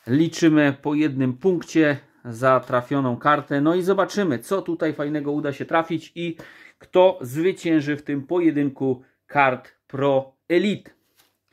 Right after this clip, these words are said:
Zaczynamy, pierwsza saszetka. I mamy pierwszą kartę, to jest Borussia Dortmund, Sabitzer Crowd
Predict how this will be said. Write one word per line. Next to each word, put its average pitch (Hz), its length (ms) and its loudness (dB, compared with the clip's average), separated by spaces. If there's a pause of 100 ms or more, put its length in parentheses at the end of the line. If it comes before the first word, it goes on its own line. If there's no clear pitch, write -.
(380)
Zaczynamy, 165 640 2
pierwsza 156 380 0
saszetka. 156 640 0 (4000)
I 143 400 0
mamy 127 640 0 (880)
pierwszą 135 380 -6
kartę, 127 400 0
to 123 180 -4
jest 117 400 -4
Borussia 135 540 0
Dortmund, 170 580 0 (640)
Sabitzer 135 720 0 (640)
Crowd 135 320 -6